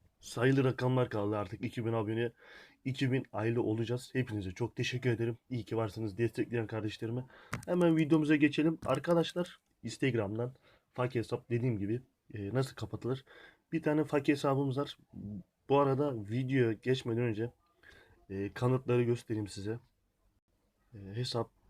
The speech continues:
nasıl kapatılır? Şuradan geçelim hemen. Yügenci hesabı gösterelim.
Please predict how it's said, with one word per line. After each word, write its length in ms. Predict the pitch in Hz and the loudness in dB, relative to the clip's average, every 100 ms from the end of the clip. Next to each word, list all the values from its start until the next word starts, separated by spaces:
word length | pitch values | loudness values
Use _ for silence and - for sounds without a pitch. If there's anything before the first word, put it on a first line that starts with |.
| _ _ - | _ _ -10
nasıl 220 | 120 - | -10 -10
kapatılır? 560 | - 101 98 101 110 - | -12 -12 -10 -10 -10 -12
Şuradan 380 | - 107 101 101 | -10 -8 -6 -6
geçelim 380 | 101 98 101 95 | -6 -6 -6 -6
hemen. 160 | 95 110 - - - - _ _ _ _ - | -8 -10 -12 -12 -16 -18 _ _ _ _ -14
Yügenci 340 | - 120 117 | -4 -2 0
hesabı 320 | 117 117 113 | 0 0 0
gösterelim. 520 | 104 95 101 101 110 | -2 -4 -6 -6 -8